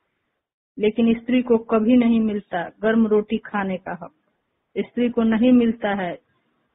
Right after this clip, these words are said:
घर के दालान में बैठकर गप लड़ाने का हक, स्त्री को नहीं मिलता है बाहर से खटकर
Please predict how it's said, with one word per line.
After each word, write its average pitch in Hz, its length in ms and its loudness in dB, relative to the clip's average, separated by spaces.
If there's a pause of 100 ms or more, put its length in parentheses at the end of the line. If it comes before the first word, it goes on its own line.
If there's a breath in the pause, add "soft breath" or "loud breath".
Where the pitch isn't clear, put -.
(460)
घर 214 240 -2
के 240 180 0
दालान 220 480 0
में 220 200 0
बैठकर 214 460 -2
गप 214 280 -4
लड़ाने 202 440 -2
का 180 260 -8
हक, 170 120 -8 (960)
स्त्री 220 320 -4
को 220 160 -4
नहीं 214 300 0
मिलता 214 400 0
है 208 200 -2
बाहर 208 280 2
से 208 200 -6
खटकर 208 540 -6